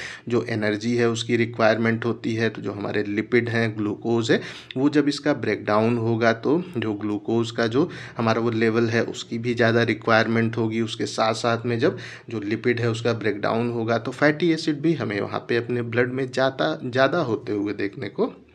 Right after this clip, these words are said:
प्राप्त होंगे। तो I think so, यहाँ पे जो हमारा है एड्रिनल ग्लैंड, वो आप लोगों को अच्छे से समझ में आ गया होगा, इसकी एनाटॉमी, लोकेशन क्लियर हो गई होगी,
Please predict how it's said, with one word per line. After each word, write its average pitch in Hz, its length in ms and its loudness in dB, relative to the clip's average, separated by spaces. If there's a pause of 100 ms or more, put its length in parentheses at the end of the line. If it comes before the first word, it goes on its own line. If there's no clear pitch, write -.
प्राप्त 113 420 0 (440)
होंगे। 107 320 2
तो 101 260 2
I 104 100 4 (140)
think 117 260 0
so, 220 100 4 (320)
यहाँ 135 220 4
पे 147 160 2
जो 139 140 -2
हमारा 131 280 2
है 135 220 0
एड्रिनल 104 480 -2
ग्लैंड, 110 380 0
वो 113 100 -2
आप 113 220 2
लोगों 113 140 -2
को 113 100 -2
अच्छे 117 280 -2
से 117 140 -4
समझ 110 260 0
में 113 280 -2
आ 107 180 8
गया 113 240 4
होगा, 110 280 0
इसकी - 340 -4
एनाटॉमी, 113 580 -2
लोकेशन 107 580 -2
क्लियर 113 320 4
हो 113 140 0
गई 117 180 4
होगी, 117 300 4